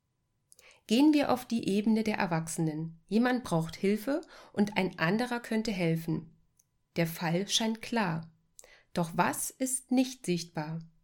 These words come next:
Demjenigen, der Hilfe braucht, ist es vielleicht unangenehm, überhaupt in dieser Lage zu sein.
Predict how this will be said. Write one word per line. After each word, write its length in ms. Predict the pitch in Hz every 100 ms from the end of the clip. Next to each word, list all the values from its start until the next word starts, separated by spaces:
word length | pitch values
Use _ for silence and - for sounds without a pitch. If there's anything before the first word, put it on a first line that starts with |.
| _ _ _ _ _ _ _ -
Demjenigen, 800 | 170 240 330 220 190 190 196
der 120 | 180 180
Hilfe 240 | 220 233
braucht, 520 | 226 156 160 269 -
ist 200 | 262 -
es 180 | 247 -
vielleicht 500 | - 196 185 196 -
unangenehm, 680 | 269 349 269 185 170 165 175
überhaupt 640 | 165 170 165 226 311 -
in 80 | 214
dieser 240 | 196 180 170
Lage 360 | 170 208 220
zu 200 | - 175
sein. 460 | 165 160 151 160